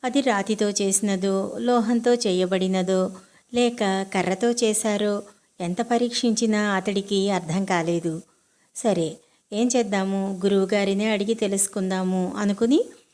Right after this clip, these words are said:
దానిని తీసుకుని వచ్చి రత్నసిద్ధుని ముందు పెట్టి,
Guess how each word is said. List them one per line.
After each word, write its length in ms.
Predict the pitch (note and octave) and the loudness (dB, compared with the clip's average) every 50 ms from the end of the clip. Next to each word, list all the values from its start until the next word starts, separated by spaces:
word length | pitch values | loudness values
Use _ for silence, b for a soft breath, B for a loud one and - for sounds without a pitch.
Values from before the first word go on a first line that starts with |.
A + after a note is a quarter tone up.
| B B B _ A#3+ | B B B _ 0
దానిని 420 | B3+ B3+ B3 A#3+ A3+ A3 G#3+ G3 | 2 2 4 4 4 2 2 0
తీసుకుని 540 | G3+ G3+ F#3+ F#3+ G3 - G3+ G3 F#3 F#3+ F#3+ | 0 -2 0 0 0 0 0 -2 0 0 0
వచ్చి 540 | F#3+ F#3+ F#3 F#3 F#3 - G3 F#3 F#3 F#3+ F#3+ B B B B B B - | 0 0 0 0 0 0 0 0 0 -2 -4 B B B B B B -4
రత్నసిద్ధుని 680 | G#3+ G3 G3 - B3+ A#3 B3 C#4 B3 G#3+ G3 A#3+ A#3+ A#3 | -4 -4 -2 0 0 0 0 0 -2 -2 0 2 2 4
ముందు 260 | A3+ G3+ F#3 F#3 F#3+ | 2 2 0 -2 -2
పెట్టి, 500 | F#3 G3+ F#3 F3 F#3 - G#3+ C4 F3+ B | -2 -2 -4 -2 -2 -2 -2 -2 -2 B